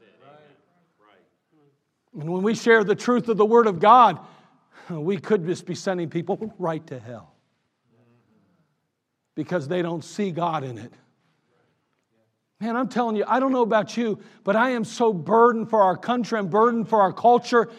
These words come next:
I'm burdened for our churches. Why? Because just like you, I am sick and tired of giving out the message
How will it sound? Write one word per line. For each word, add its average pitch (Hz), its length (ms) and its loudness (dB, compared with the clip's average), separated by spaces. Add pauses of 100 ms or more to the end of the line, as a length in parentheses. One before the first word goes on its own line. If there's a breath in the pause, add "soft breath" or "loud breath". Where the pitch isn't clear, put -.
(180 soft breath)
I'm 233 220 0
burdened 262 340 4
for 240 120 6
our 208 100 6
churches. 240 420 -2
Why? 226 280 6 (200 loud breath)
Because 220 380 2 (180)
just 285 280 0
like 254 280 2
you, 175 380 -2 (300 soft breath)
I 262 160 2
am 196 120 -6
sick - 460 2
and 302 160 0
tired 147 420 0 (440 soft breath)
of 196 260 2 (140)
giving 440 260 10
out 339 220 12
the 269 100 10
message - 580 -2